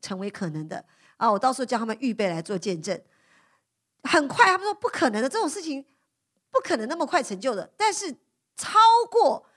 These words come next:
他说：“这是加速。”哎，我说：“对，你不知道了，今年是加速的。”你刚说：“啊，对耶，今年加速。”我说：“所以神已经在做工了。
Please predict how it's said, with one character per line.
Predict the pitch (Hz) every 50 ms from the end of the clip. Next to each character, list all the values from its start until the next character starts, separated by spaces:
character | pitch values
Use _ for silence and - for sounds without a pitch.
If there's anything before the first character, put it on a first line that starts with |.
| _ _ _
他 | -
说 | 370 403
：“这 | - 440
是 | 415 381 359 285
加 | - - - - 392 320 320 359
速。” | - - 381 339 254 202
哎， | 165 135 - _ _ _ _ _ _
我 | - 165
说 | 156 180 165
：“对， | - 196 170 156 170 _ _ _ _ _ _ 185
你 | 185
不 | 202
知 | 254 247
道 | 285 254 233
了， | 220 196 185 - _
今 | - - 320 311
年 | 294 220 190
是 | - 233
加 | 196 - 269 233 233
速 | - 240
的。” | 196 170
你 |
刚 | 156 190 214
说 | 240 - -
：“啊， | - - - - - _ _
对 | - 392 381 311
耶， | 220 170 147 - _ _ _ _ _ _ _ -
今 | - 320
年 | 285
加 | 254 - 277
速。” | 269 262
我 | 190 214
说 | 220 277 _ _ _ _
：“所 | - - 233 262
以 | 294 262 190
神 | - - 196
已 | 220 220 175
经 | 151 165 180
在 | 185 240 190
做 | 160 - - 175 151
工 | - - 165 156 160
了。 | 151